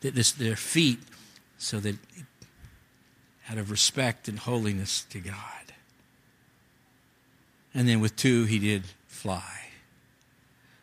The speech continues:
So God created these beings specifically to glorify him. And such greatness is his glory that they covered their feet in humility before him,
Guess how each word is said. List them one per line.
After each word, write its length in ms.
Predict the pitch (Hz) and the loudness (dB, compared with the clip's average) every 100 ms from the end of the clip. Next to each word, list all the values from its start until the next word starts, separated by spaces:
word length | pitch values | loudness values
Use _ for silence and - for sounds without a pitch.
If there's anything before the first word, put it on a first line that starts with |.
| - | -12
So 160 | - | -8
God 440 | 117 131 131 123 120 | -2 2 2 0 -2
created 500 | - 127 127 127 113 | 0 2 4 2 4
these 420 | 123 123 107 - - _ - _ _ _ _ _ _ _ - _ _ - | 4 6 4 0 -8 _ -20 _ _ _ _ _ _ _ -20 _ _ -2
beings 760 | 123 123 110 95 87 - - - - _ _ _ _ _ | 4 4 2 -2 -2 -2 -2 -8 -20 _ _ _ _ _
specifically 760 | - - 120 - 143 135 117 110 | -12 -2 4 4 4 2 0 0
to 80 | 90 | 0
glorify 520 | 110 110 104 101 92 | 0 0 -2 -2 -2
him. 260 | 95 85 - _ _ - _ _ _ _ _ _ _ _ _ _ - 117 | -4 -6 -14 _ _ -20 _ _ _ _ _ _ _ _ _ _ -12 2
And 80 | |
such 360 | - - - - | 4 4 2 -2
greatness 480 | 135 139 139 117 - | 4 4 6 4 2
is 120 | 110 | 2
his 140 | 110 | -2
glory 420 | 110 107 101 95 95 | -2 0 0 -2 -4
that 180 | 101 | -6
they 100 | 113 | -8
covered 400 | 107 - 147 143 | -6 -2 0 0
their 120 | 127 113 | 2 0
feet 360 | - 147 143 | 6 6 6
in 120 | 123 | 4
humility 640 | 113 113 117 151 175 214 190 | 4 6 8 8 6 6 4
before 340 | 170 196 185 | 2 4 6
him, 280 | 202 226 | 6 6